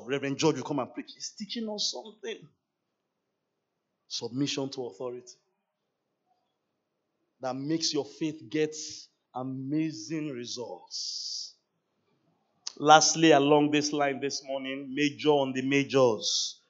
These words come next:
Tap your neighbor and say, "Major on the majors." Don't overblow minor things out of proportion. Things that are not really that consequential. We had a leaders' meeting the other day, and we're just getting feedback. How can we move God forward? And people, and I, I love that.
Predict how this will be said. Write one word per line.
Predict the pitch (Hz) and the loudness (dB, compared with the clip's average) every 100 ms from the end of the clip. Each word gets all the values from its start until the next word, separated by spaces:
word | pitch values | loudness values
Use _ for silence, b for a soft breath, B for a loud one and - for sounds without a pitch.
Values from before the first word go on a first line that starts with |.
| - | 0
Tap | 160 156 | 2 4
your | 143 | 4
neighbor | 156 147 | 4 4
and | 139 | 4
say, | 160 | 4
"Major | 151 151 143 | 6 6 8
on | 147 143 | 8 8
the | 131 | 6
majors." | 143 139 139 123 107 - - - _ _ _ _ _ _ _ _ _ _ _ _ - | 8 8 10 8 8 2 -2 -4 _ _ _ _ _ _ _ _ _ _ _ _ -2
Don't | 120 175 180 175 - | 6 8 8 2 -4
overblow | 147 139 143 139 - 151 156 | -4 0 4 4 2 2 2
minor | 151 147 147 147 | 4 2 4 2
things | 147 147 143 | 2 0 0
out | 135 135 | 0 0
of | 123 - | -6 -6
proportion. | 117 113 - 120 - - 127 110 101 95 _ _ _ _ | -8 -8 -6 -2 -2 -2 -2 -4 -6 -14 _ _ _ _
Things | 165 165 | -2 0
that | 151 | 0
are | 135 | 0
not | 147 | 0
really | 147 143 | 0 0
that | 139 135 | 0 -2
consequential. | 123 - 131 135 131 120 95 - _ _ _ _ _ _ _ | -6 -12 -8 -6 -2 -2 -2 -10 _ _ _ _ _ _ _
We | 135 | 2
had | 147 160 | 4 6
a | 147 | 2
leaders' | 139 156 147 139 | 0 4 4 4
meeting | 147 147 147 135 | 4 2 2 -2
the | 123 | 0
other | 135 135 135 | 0 2 0
day, | 117 117 104 113 | -2 -6 -8 -14
and | 120 | -8
we're | 120 | -6
just | 127 147 - | -6 -8 -10
getting | 131 143 | -16 -16
feedback. | 135 143 131 127 131 | -14 -14 -10 -8 -6
How | 139 | -6
can | 135 127 | -8 -8
we | 131 | -8
move | 127 127 120 | -8 -12 -10
God | 123 - | -10 -8
forward? | 135 123 127 117 127 | -8 -2 0 -2 -4
And | 151 | -10
people, | 190 202 | -10 -6
and | 190 165 | -4 -4
I, | 165 | -4
I | 165 | -4
love | 180 208 202 | -4 -6 -6
that. | 139 - | -10 -12